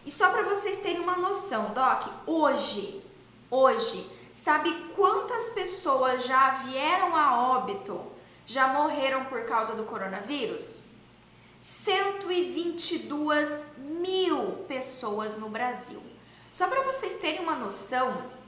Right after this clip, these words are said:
se a gente fazer um comparativo de mortes no Brasil em relação a mortes global, né, no mundo, a cada oito pacientes que morrem com coronavírus,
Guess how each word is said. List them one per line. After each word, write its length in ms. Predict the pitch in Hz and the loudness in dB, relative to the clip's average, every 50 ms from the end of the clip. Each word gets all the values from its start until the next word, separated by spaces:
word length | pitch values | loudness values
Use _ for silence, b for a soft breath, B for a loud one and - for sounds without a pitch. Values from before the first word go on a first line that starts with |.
| B B B B B B B B B B B - - - - - | B B B B B B B B B B B -20 -20 -20 -20 -12
se 120 | - - 330 | -6 0 2
a 80 | 311 | 2
gente 280 | 311 - 440 - - - | 2 2 2 0 -2 0
fazer 240 | - 554 523 453 415 | 0 0 0 0 -2
um 100 | 427 415 | -2 0
comparativo 720 | 415 370 349 359 320 311 320 330 320 - - 269 208 233 233 | 0 0 2 2 2 2 0 0 -2 -2 -4 -4 -4 -6 -6
de 180 | 208 254 294 | -6 -6 -6
mortes 680 | 277 277 277 277 294 320 392 453 440 440 - 403 339 330 | -6 -2 0 2 4 4 4 4 2 0 -2 -2 -4 -4
no 80 | 339 | -4
Brasil 500 | 302 277 285 285 277 233 220 240 226 226 | -4 -4 -2 -2 -2 -2 -4 -6 -6 -6
em 60 | 240 285 | -6 -6
relação 480 | 269 247 247 254 - - 294 247 247 | -2 -2 -2 -2 -2 -2 -2 2 2
a 80 | 240 220 | 2 2
mortes 960 | 214 214 220 247 254 269 277 269 262 - - - 247 220 214 - - - - - - - - - | 2 -2 -2 2 4 4 4 4 4 0 -2 -4 -4 -6 -8 -10 -12 -14 -16 -20 -20 -20 -18 -10
global, 680 | 220 262 247 240 - - 226 240 262 302 311 247 214 220 | -4 2 2 2 4 6 8 8 8 8 8 6 4 2
né, 140 | 226 226 233 | 0 -2 -2
no 120 | 240 240 | -4 -6
mundo, 720 | 233 233 269 311 339 339 311 233 208 196 196 - - B B B B B B B B B | -6 -2 -2 -2 0 -2 -2 -4 -4 -6 -6 -6 -8 B B B B B B B B B
a 120 | B 262 285 | B 0 0
cada 580 | - - 330 330 330 349 339 330 339 - - | 2 2 2 4 4 4 4 2 2 0 -2
oito 340 | 330 392 480 494 - 508 440 | 0 0 0 0 0 -2 -2
pacientes 600 | - 403 381 381 - - 349 320 311 311 - - | 0 2 2 2 0 -2 -4 -4 -6 -6 -6 -8
que 180 | - - 349 330 | -8 -8 -6 -6
morrem 480 | 320 294 294 302 339 392 415 427 359 - | -4 0 2 4 4 4 2 0 -2 -4
com 120 | 370 330 | -6 -4
coronavírus, 1000 | - 359 302 302 294 285 277 269 - 233 254 254 262 277 302 311 - - - - | -2 -2 -2 0 0 0 0 -2 -2 -4 -6 -6 -6 -6 -6 -6 -6 -6 -8 -10